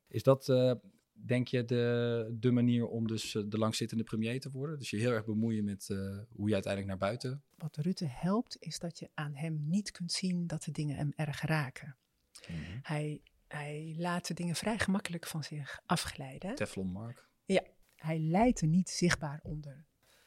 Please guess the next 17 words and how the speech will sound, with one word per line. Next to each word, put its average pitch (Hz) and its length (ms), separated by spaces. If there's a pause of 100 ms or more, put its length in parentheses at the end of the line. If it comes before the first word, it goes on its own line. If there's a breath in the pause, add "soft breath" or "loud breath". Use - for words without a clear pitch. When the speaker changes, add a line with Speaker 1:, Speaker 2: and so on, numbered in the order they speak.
(180 soft breath)
Speaker 1:
Kun 135 160
je 131 420 (140)
ook, 117 440 (280)
ehm, 101 340 (220)
leerlingen 110 420
die 98 140
nu 127 220
op 156 140
school 143 340
zitten 131 400
en, 98 340
eh, 85 540 (160)
een 101 100
deel 123 200
daarvan 104 280
is 92 120
natuurlijk 95 340